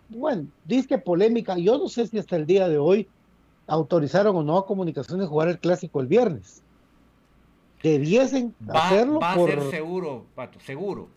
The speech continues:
Speaker 2: porque está,
Speaker 1: ¿Verdad?
Speaker 2: está en
Speaker 1: Pero
Speaker 2: reglamento.
Speaker 1: Ah, pero digamos que lo está peleando el equipo de enfrente,
Speaker 2: Ah, pero
Speaker 1: que su
Speaker 2: me
Speaker 1: berrinche.
Speaker 2: Sí, pero aunque pataleen,
Speaker 1: Su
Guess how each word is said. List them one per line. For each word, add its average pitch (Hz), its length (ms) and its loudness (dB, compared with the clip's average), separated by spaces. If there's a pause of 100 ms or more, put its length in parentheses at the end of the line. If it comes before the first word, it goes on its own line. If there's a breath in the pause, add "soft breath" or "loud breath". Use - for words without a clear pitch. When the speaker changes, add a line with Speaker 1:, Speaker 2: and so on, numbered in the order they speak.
(280)
Speaker 2:
porque 123 240 -14
está, 190 160 -8
Speaker 1:
¿Verdad? 247 180 -2
Speaker 2:
está - 160 -12
en 165 80 -12
Speaker 1:
Pero 147 160 -14
Speaker 2:
reglamento. 185 380 0 (1600)
Speaker 1:
Ah, - 100 -4
pero 170 200 4
digamos 208 340 4
que 214 100 2
lo 180 60 4
está 220 200 -2
peleando 214 360 2
el 175 60 2
equipo 202 260 -2
de 180 60 2
enfrente, 262 340 0
Speaker 2:
Ah, - 20 0
pero 165 140 -2
Speaker 1:
que - 60 -6
su 175 120 0
Speaker 2:
me 185 80 4
Speaker 1:
berrinche. 269 500 2
Speaker 2:
Sí, 190 100 -6
pero 147 160 -8
aunque 120 180 -12
pataleen, 156 640 -8
Speaker 1:
Su 220 180 0